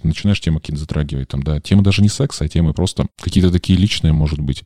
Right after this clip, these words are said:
И все, и один, второй, третий, когда рубеж уже взят, ты просто понимаешь, что да, он случится уже.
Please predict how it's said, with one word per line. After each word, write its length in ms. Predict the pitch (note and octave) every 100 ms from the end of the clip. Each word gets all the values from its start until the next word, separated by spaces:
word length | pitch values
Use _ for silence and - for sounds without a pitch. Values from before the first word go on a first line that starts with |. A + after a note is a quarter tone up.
| _
И 140 | G2 F#2
все, 340 | - - D3
и 200 | C3+ G2
один, 280 | - - A2+
второй, 280 | - G2+ F#2+
третий, 300 | - F#2+ -
когда 280 | - E2+ E2+
рубеж 340 | E2+ E2+ -
уже 160 | E2+ E2
взят, 240 | E2+ A#2 -
ты 100 | -
просто 280 | G#2+ -
понимаешь, 380 | - D#2 D#2+ A2+
что 180 | - -
да, 160 | D#2 F#2
он 140 | F2
случится 480 | - - - - C#2
уже. 240 | C#2 C2